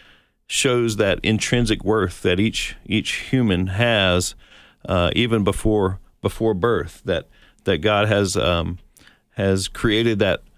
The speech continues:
that child. Um, and so there's, there's that part of the image of God, but there's another part of the image of God, uh, idea is that,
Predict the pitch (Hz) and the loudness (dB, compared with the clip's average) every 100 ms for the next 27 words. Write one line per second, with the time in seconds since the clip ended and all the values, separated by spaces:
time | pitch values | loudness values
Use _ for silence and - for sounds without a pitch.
0 | _ - 104 - - 110 98 69 - - | _ -2 -2 0 0 2 2 0 -4 -12
1 | _ _ _ - - - 50 50 - _ | _ _ _ -12 -8 -6 -6 -10 -14 _
2 | - 107 98 107 95 104 101 - - - | -6 -4 0 0 2 2 0 -2 -10 -2
3 | 113 104 120 139 - 110 98 90 87 85 | 0 0 0 -2 0 0 2 2 0 -2
4 | - 101 90 90 82 82 90 107 120 123 | 0 0 0 -2 -2 0 0 0 0 2
5 | 117 127 95 - 117 101 - 107 95 101 | 2 0 0 0 0 0 0 2 2 0
6 | 87 92 92 92 - - 82 - - 98 | 0 2 2 0 -6 -6 -6 -6 -4 -2
7 | 101 98 98 - - 101 95 104 101 - | 0 2 0 0 -2 -2 0 0 0 -2